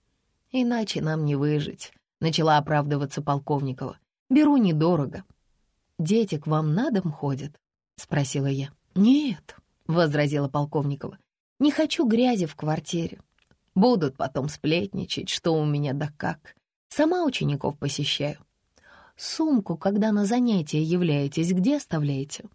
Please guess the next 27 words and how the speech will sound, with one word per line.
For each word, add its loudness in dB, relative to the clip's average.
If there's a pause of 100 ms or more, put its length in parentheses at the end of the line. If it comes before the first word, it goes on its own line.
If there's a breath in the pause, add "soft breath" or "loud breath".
«В -20
прихожей», — 0 (340)
уточнила -2
я. -6 (460 soft breath)
«Нет, 2 (100)
в -20
комнату 0
приношу, -4 (240 loud breath)
кладу 6
возле 2
себя», — -2 (520)
разочаровала 0
меня 0
Антонина. -4 (360)
«Зайка, 2 (260)
ты 4
где? 2 (260)
Пройди 6
в -2
холл, 2
зайка!» 2 (640)
В -20
прихожей 4
появился 0
угрюмый 2
подросток. -6 (300 soft breath)
«Ма, 4